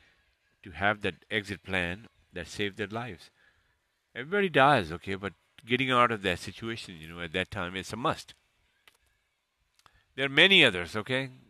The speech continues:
You can look at the history of the countries and, you know, how people escape from a situation, and, uh, with the variation of, like, milliseconds, you know, millisecond up and down can be a defining line between life and death.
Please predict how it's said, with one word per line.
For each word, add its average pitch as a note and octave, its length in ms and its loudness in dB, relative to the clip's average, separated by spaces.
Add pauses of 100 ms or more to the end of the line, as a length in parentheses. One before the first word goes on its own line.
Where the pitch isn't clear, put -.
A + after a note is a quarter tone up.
(220)
You A#2+ 120 -8
can B2+ 120 -2
look A#2 140 0
at G#2+ 100 0
the G#2 100 -2
history A2 380 -4
of G2 80 -4
the F2+ 80 -10
countries F#2+ 540 -6
and, E2 220 -8 (600)
you G2 120 -12
know, F#2 100 -6
how G#2 220 -2
people G2+ 260 -10
escape F#2+ 360 -2
from F2 200 -14
a - 20 -16
situation, F2+ 760 -8
and, E2+ 360 -6
uh, E2+ 140 -6 (680)
with G2 260 -4
the G2+ 80 -2
variation G2+ 600 2
of, F2+ 260 -6
like, F2+ 200 -6
milliseconds, F#2+ 680 -4
you E2+ 60 -10
know, E2+ 160 -10
millisecond F#2+ 720 -4 (340)
up G#2+ 200 -8
and A2+ 120 -8
down E2+ 300 2 (960)
can G2 220 -10
be G2 340 -2
a F2+ 80 -4
defining G#2 480 0
line F#2 300 0
between F2+ 440 -6
life F#2 280 0
and G2+ 120 -10
death. A2 300 -2